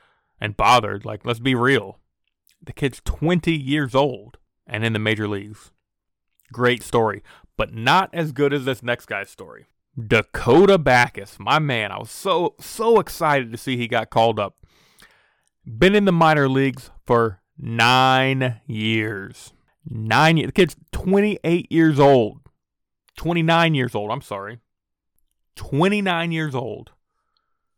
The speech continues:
Drafted by the A's. We got him in the,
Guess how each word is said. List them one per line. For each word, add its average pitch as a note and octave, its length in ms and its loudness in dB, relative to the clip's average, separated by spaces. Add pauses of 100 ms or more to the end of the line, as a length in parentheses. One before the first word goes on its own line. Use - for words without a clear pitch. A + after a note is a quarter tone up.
(400)
Drafted D#3+ 420 0
by E3 160 4
the E3+ 160 2
A's. A2+ 480 0 (420)
We C3 200 4
got D#3 260 4
him D3 220 2
in C3+ 80 0
the, A2 120 -2